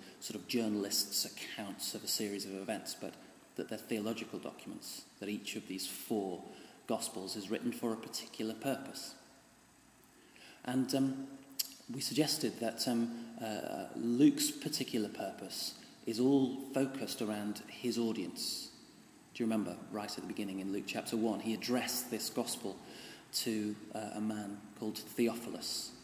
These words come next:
who he described as most excellent Theophilus. And, um, uh, we were, uh, suggesting that, uh,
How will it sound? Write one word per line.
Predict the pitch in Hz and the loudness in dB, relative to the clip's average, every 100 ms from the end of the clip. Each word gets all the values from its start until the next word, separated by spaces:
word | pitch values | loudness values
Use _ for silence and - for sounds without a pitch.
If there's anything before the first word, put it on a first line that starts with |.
| - | -6
who | |
he | 101 | -6
described | 107 - - 107 101 - | -2 -2 0 2 0 -2
as | 104 | 0
most | 117 107 107 - | 2 2 0 0
excellent | 123 117 - 104 90 - - - - - - | 0 0 0 0 -2 -4 -6 -8 -12 -12 -10
Theophilus. | - 110 - 104 95 - - - 117 | -2 0 0 -4 -4 -2 -2 -2 -4
And, | 107 104 104 | -2 -2 -4
um, | 110 107 107 - - - | -4 -4 -6 -12 -14 -8
uh, | 104 107 - | -6 -2 4
we | 120 | 4
were, | 107 104 - - - - | 4 -2 -8 -10 -12 -8
uh, | - 107 107 110 107 | -4 -4 -4 -6 -4
suggesting | - 110 135 131 - 117 101 - - - | -2 4 6 8 6 4 0 -6 -10 0
that, | 117 - - | 0 2 0
uh, | 113 | 0